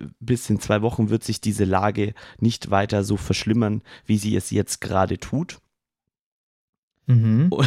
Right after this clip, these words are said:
Speaker 1: Und Schnitt.
Speaker 2: Sinnvoller Satz, sinnvoller Satz erstmal so. Ja,
Speaker 1: Ja, ja, voll.
Speaker 2: also.
Speaker 1: Schnitt. Ähm, und dann die Heute-Show. Ja, es sind noch zwei,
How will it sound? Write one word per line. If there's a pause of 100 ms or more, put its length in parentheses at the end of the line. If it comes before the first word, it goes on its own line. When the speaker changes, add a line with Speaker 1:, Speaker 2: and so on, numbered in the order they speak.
(100)
Speaker 1:
Und
Schnitt.
Speaker 2:
Sinnvoller
Satz,
sinnvoller
Satz
erstmal
so.
Ja,
Speaker 1:
Ja,
ja,
voll.
Speaker 2:
also.
Speaker 1:
Schnitt. (560)
Ähm, (640)
und
dann
die
Heute-Show. (380)
Ja, (320)
es
sind
noch
zwei,